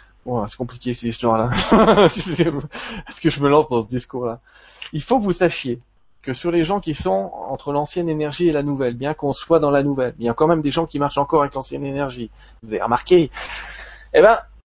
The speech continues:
euh, les gens qui sont entre deux, ils ont encore sur eux des bestioles. Aïe,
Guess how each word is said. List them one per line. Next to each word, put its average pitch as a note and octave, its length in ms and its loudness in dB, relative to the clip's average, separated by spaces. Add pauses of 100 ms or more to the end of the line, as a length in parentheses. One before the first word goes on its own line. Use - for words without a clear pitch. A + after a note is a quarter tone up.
(120)
euh, D3 540 8
les D#3 120 8
gens A#3 160 6
qui F#3+ 140 2
sont A3 160 4
entre G#3+ 340 8
deux, A#3+ 360 4
ils E3 200 0
ont F#3+ 120 4
encore C#4 380 2
sur G3+ 300 -2
eux B3+ 60 -2
des G3 120 -2
bestioles. E3+ 640 0
Aïe, C#3 400 -6